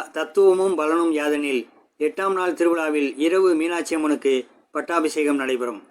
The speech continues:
மீனாட்சி அம்மனுக்கு அம்மன் சன்னதி ஆறுகால் பீடத்தில் ரத்தின ஆபரணங்கள் இழைத்த ராயர் கிரீடம் சாற்றி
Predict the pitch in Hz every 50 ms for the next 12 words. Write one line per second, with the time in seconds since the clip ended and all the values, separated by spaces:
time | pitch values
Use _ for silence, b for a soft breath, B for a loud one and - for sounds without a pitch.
0 | _ _ _ _ _ _ _ - 170 202 220 226 220 214 - 208 202 190 185 185
1 | 170 143 - 165 160 156 156 156 - - _ _ _ 139 151 175 202 208 - -
2 | 175 180 180 175 175 165 160 165 180 185 180 180 175 156 165 160 156 139 - 156
3 | 147 143 143 143 - - - _ _ _ _ 143 151 160 151 - 220 220 220 208
4 | 185 160 170 175 175 180 180 180 180 175 170 175 175 165 151 151 156 156 151 151
5 | 151 143 143 139 135 - - _ _ _ - 147 160 180 196 202 196 180 175 175
6 | 170 175 170 165 147 156 156 147 - 151 151 147